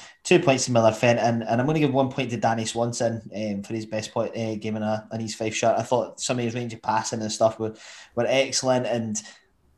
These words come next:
I was really disappointed to see him not get a start today. I think that I,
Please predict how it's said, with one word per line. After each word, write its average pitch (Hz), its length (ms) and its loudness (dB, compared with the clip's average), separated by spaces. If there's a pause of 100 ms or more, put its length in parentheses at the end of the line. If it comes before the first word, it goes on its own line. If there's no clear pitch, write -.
(140)
I 135 80 12
was 123 160 6
really 131 180 6
disappointed 120 540 2
to - 80 -8
see 127 160 -2
him 113 160 -2
not 113 160 -4
get 110 160 0
a 113 40 -2
start 113 320 4
today. 110 440 0
I 110 60 2
think 117 260 -2
that 117 120 2
I, 113 80 2